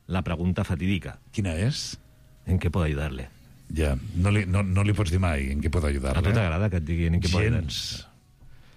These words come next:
Speaker 1: A ningú li agrada.
Speaker 2: Ja.
Speaker 1: Per què? Perquè no personalitzes.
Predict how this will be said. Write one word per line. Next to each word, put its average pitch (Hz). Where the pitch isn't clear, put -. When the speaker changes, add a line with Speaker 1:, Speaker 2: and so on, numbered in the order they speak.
Speaker 1:
A 90
ningú 101
li 101
agrada. 67
Speaker 2:
Ja. 69
Speaker 1:
Per 87
què? 87
Perquè 87
no 90
personalitzes. 82